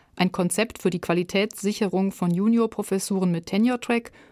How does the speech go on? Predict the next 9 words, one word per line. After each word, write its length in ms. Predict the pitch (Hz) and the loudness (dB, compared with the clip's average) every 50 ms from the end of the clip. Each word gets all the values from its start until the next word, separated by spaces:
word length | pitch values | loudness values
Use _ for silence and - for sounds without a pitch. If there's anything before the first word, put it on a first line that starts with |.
| _ _ _ | _ _ _
und 200 | - 233 240 - | 2 2 2 2
ein 140 | - 220 220 | 2 -2 0
Personalentwicklungskonzept 1500 | - 233 208 190 185 175 170 180 208 214 - 180 170 - 165 160 - 185 175 165 - - 190 190 - - 202 208 - - | 0 0 0 2 2 2 2 2 0 0 0 -2 -2 -2 -4 -2 -2 -2 -2 -2 -2 -2 -2 -2 0 -2 -6 -6 -2 -2
mit 160 | 202 185 - | -2 0 0
dem 80 | 185 175 | -2 -2
Schwerpunkt 640 | 175 - - 180 185 190 - - 208 208 - - _ _ | -2 -2 -2 -2 -2 -2 -2 -2 -2 -2 -2 -6 _ _
wissenschaftlicher 800 | 156 180 - - 214 - - 190 190 - - 220 196 - 202 | -2 -2 0 0 -2 0 0 -4 -4 -2 -6 -4 -2 0 0
Nachwuchs 500 | 196 190 185 180 - - 170 160 - - | 2 2 0 0 -2 -4 -6 -4 -4 -6
erarbeitet. 720 | - 151 - - 160 156 160 156 156 - 156 151 - - | -6 -4 -2 -2 -2 -2 -2 -4 -4 -6 -8 -8 -10 -20